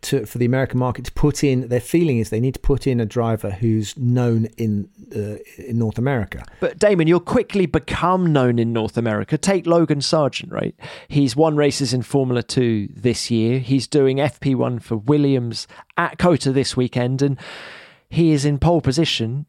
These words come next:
Speaker 2: to replace Nicholas Latifi at the team next year. So we're gonna have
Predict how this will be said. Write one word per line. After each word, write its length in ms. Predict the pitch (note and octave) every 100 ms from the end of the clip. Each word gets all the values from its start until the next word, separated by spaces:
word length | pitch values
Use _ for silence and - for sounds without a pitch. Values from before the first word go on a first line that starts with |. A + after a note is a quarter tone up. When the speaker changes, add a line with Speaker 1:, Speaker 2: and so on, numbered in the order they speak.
| -
Speaker 2:
to 320 | - C#3 C3+
replace 520 | - C3+ - D3 C#3+ D3
Nicholas 380 | C3+ C#3 C3
Latifi 580 | - B2+ D3 C#3 - C3+ -
at 240 | - D3 F3
the 80 | -
team 320 | - C3+ B2+
next 340 | C3+ - -
year. 140 | F#3+ G#2+
So 180 | -
we're 140 | C3 C#3
gonna 200 | D#3 D3+
have 760 | - - E3+ G#2+ A#2 D3+ _